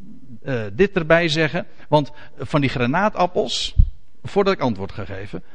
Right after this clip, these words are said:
van die granaatappels lees je dat ze, eh, gekleurd moesten zijn van in hemelblauw, purper en scharlaken. Hè? Blauw, de kleur van de hemel, wordt er dan gezegd.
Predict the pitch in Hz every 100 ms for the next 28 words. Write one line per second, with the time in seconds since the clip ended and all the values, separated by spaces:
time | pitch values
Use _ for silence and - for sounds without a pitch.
0 | - - 156 135 117 110 143 214 - 170
1 | 165 120 160 214 - 190 196 - - 147
2 | - 151 139 - - - - - - 131
3 | - - 143 - 202 220 208 - 123 101
4 | 107 135 196 196 147 123 - - - 139
5 | 95 87 135 208 254 269 254 185 123 -
6 | 311 330 - - - - - - - -
7 | - - - - 220 247 262 226 240 254
8 | - - 180 185 254 - - 180 170 170
9 | 156 110 - 92 90 - - - - -
10 | - - - 277 - - - - - -
11 | - - 113 156 180 220 165 156 190 170
12 | 127 104 117 120 123 131 160 202 196 202
13 | 214 175 170 156 151 139 131 135 -